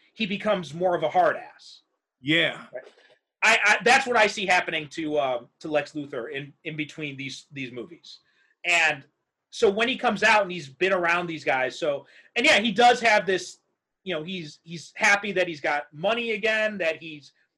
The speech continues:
Speaker 1: he's got a real estate scheme. But when Superman comes back, it's almost like a, a post-traumatic stress trigger.
Speaker 2: And that's actually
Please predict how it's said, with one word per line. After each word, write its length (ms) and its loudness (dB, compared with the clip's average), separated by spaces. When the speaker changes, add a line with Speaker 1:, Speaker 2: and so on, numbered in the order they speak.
Speaker 1:
he's 140 -12
got 160 -2
a 60 -4
real 280 2
estate 320 -6
scheme. 460 -12
But 120 -2
when 160 -4
Superman 640 -4
comes 300 -6
back, 340 -2
it's 140 -6
almost 340 -4
like 200 -4
a, 220 -4
a 40 -12
post-traumatic 640 -4
stress 400 -6
trigger. 380 -8
Speaker 2:
And 200 -2
that's 340 2
actually 800 -4